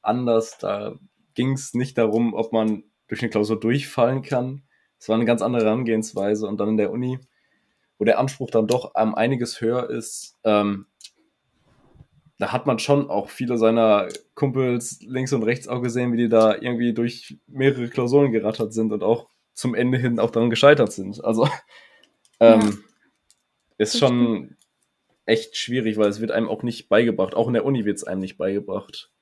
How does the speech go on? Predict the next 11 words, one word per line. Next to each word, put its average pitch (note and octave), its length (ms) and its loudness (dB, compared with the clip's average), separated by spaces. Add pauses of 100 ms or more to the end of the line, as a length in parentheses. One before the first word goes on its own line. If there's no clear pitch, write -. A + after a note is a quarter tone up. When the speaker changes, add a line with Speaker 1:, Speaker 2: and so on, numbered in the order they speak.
(160)
Speaker 1:
Klar, A#2 280 4
durch A2+ 140 -2
verschiedene A2 400 -2
E-Kurse A#2+ 680 -4
kann A2+ 180 -8
man A2 140 -4
da G#2+ 100 -4
natürlich, A2 580 -8 (540)
also F#2+ 200 -8
durch, F2 400 -12
äh, - 80 -16